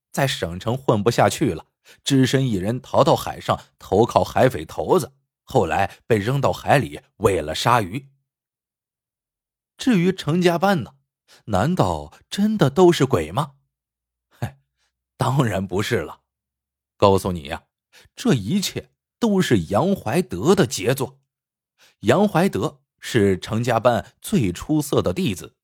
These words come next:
也是唯一还活着的传人。早在数年前，程师傅便已过世。临死前，他告诉杨怀德说，程家班有个祖训，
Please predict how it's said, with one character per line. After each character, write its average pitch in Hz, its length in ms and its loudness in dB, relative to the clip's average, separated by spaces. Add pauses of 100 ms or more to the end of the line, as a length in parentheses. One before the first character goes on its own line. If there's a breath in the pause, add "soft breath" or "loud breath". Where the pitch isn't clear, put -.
(180)
也 98 200 0
是 104 160 0
唯 101 240 0
一 170 220 -4 (140 loud breath)
还 147 180 -2
活 127 380 0
着 135 120 2
的 92 100 -2
传 104 260 -6
人。 92 220 -12 (800)
早 120 260 4
在 135 160 2
数 139 220 -2
年 107 200 0
前， - 320 -12 (320 soft breath)
程 202 320 0
师 185 140 4
傅 82 240 -2 (160 soft breath)
便 113 200 2
已 73 180 -12
过 113 280 2
世。 - 300 -6 (600)
临 208 280 0
死 92 180 -6
前， 98 320 -6 (180 soft breath)
他 208 120 -6
告 202 340 0
诉 95 160 -6
杨 98 200 0
怀 107 180 0
德 87 260 -14 (320 soft breath)
说， 95 380 -2 (140 soft breath)
程 135 260 -4
家 127 160 4
班 135 200 2
有 82 140 -6
个 135 140 0
祖 135 260 -10
训， - 280 -8